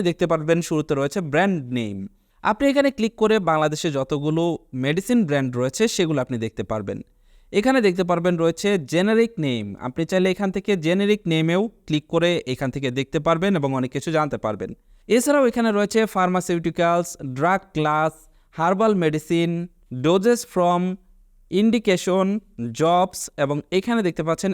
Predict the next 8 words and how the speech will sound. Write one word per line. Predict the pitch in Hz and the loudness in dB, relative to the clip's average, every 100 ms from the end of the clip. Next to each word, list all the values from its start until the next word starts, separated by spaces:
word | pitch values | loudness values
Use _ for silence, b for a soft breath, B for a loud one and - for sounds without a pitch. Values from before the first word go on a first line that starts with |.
| - | 0
অ্যাড | 147 139 131 160 | 0 0 -2 0
নিউ | 196 143 | 2 0
মেডিসিন। | 104 - 101 92 - _ _ - | -4 -8 -10 -12 -16 _ _ -2
তো | 196 196 | -2 0
এবার | 214 269 262 | 2 2 0
আপনি | 262 226 | -4 -4
যদি | 240 254 254 - 214 | -4 -2 -4 -2 0
এই | 254 | 2